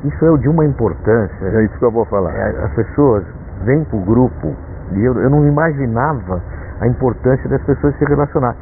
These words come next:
Speaker 1: E outra, construir durante a sua vida.
Speaker 2: Exatamente.
Speaker 1: Pra poder dividir agora, que aí não fica sozinho.
Speaker 2: Um amigo meu me falou,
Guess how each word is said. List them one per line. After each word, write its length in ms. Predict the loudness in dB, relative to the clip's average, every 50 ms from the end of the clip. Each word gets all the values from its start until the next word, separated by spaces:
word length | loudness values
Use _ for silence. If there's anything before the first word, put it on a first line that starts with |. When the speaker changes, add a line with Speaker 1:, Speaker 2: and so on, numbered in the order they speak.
| -2
Speaker 1:
E 120 | 2 4 4
outra, 360 | 6 4 4 2 0 -2 -2
construir 600 | 0 2 2 2 2 0 2 2 4 4 4 4
durante 320 | 4 4 4 4 2 2 0
a 40 | -2
sua 140 | -2 -2 -2
vida. 340 | -2 -4 -6 -6 -6 -8 -10 -8 -4 0
Speaker 2:
Exatamente. 340 | 0 2 2 2 2 0
Speaker 1:
Pra 100 | 0 0
poder 240 | 0 0 2 2 2 2
dividir 360 | 2 0 0 0 2 2 2
agora, 380 | 2 2 0 -2 -2 -4 -6 -10 -10 -12 -14 -8 -4
que 60 | 0 0
aí 140 | 2 2 2
não 100 | 0 0
fica 200 | 0 0 -2 0
sozinho. 420 | 0 -2 -2 -2 -4 -6 -6 -8 -10 -14 -14 -16 -14 -14 -14 -12 -12 -12 -10 -12 -12 -12 -12 -10 -4 -2
Speaker 2:
Um 140 | 0 2 2
amigo 300 | 0 0 0 0 2 2
meu 180 | 4 4 4
me 120 | 4 2 0
falou, 460 | 2 2 2 2 4 2 0 0 -2